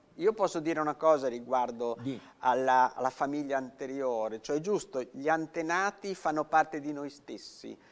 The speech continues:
Speaker 1: Questo perché lo dico? Se io guardo l'oroscopo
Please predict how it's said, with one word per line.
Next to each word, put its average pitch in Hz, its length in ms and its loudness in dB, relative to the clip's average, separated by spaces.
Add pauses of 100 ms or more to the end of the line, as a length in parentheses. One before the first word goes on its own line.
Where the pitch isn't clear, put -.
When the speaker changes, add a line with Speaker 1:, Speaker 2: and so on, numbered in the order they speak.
(260)
Speaker 1:
Questo 175 240 -4
perché 165 320 -2
lo 143 140 0
dico? 123 380 -8
Se - 160 -10
io 226 100 2
guardo 190 320 4
l'oroscopo 156 1000 2